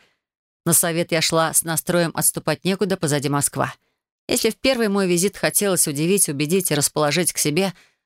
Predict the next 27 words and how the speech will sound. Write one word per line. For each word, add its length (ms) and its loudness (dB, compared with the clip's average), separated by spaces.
то 120 -2
после 280 0
учинённой 520 2
мне 160 2
проверки 500 0
пребывала 560 2
в 60 -4
совсем 520 0
ином 220 0
настроении. 680 -2
Господа 400 0
желали 360 2
правды? 460 -2
Господа 400 2
её 160 2
получат. 560 -2
Насколько 440 0
деликатно 600 0
я 80 0
буду 220 0
преподносить 720 0
им 160 2
информацию, 640 0
будет 300 0
зависеть 400 2
от 100 -4
того, 320 0